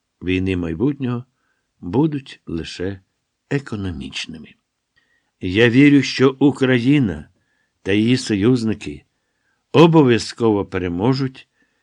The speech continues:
і здолають агресора здебільшого за допомогою несилових методів. Щоправда,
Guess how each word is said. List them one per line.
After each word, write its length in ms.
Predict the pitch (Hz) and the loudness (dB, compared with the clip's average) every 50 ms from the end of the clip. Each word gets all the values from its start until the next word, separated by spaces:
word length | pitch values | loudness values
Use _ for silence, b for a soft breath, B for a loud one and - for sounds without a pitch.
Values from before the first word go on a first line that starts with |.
| _ _ - | _ _ 4
і 180 | 135 160 175 | 4 6 6
здолають 840 | 160 135 113 110 139 139 131 135 143 156 156 151 147 139 139 - - | 4 2 4 6 6 6 8 6 6 6 6 6 4 2 0 -2 -2
агресора 680 | 131 117 110 113 127 147 156 - - 147 135 127 123 117 | 0 2 2 2 4 2 2 2 0 -2 0 0 0 0
здебільшого 800 | 98 90 101 107 107 123 143 147 131 - - 127 123 127 120 117 _ _ _ _ _ _ _ _ _ _ - | -2 -2 -2 0 2 2 2 2 0 -2 -2 0 0 0 -2 -2 _ _ _ _ _ _ _ _ _ _ -12
за 320 | - 98 92 95 117 135 127 | -8 -6 -2 2 4 4 4
допомогою 720 | 113 127 113 107 123 131 151 151 139 135 131 127 127 123 - _ _ _ _ _ - | 4 4 2 2 0 0 2 2 2 4 4 2 2 0 -6 _ _ _ _ _ -10
несилових 760 | 85 90 107 113 - - - 87 80 85 87 95 85 - - | -6 -4 -4 -4 -4 -6 -8 -8 -6 -4 -6 -6 -6 -8 -8
методів. 540 | 82 82 80 78 - - - - 67 67 - _ _ _ _ _ _ _ _ _ _ _ _ _ | -8 -8 -8 -10 -12 -18 -20 -20 -20 -20 -20 _ _ _ _ _ _ _ _ _ _ _ _ _
Щоправда, 920 | _ - - - 85 - - 80 85 87 85 78 78 78 82 78 73 73 | _ -16 -12 -12 -12 -10 -10 -8 -6 -6 -6 -6 -8 -8 -8 -8 -10 -12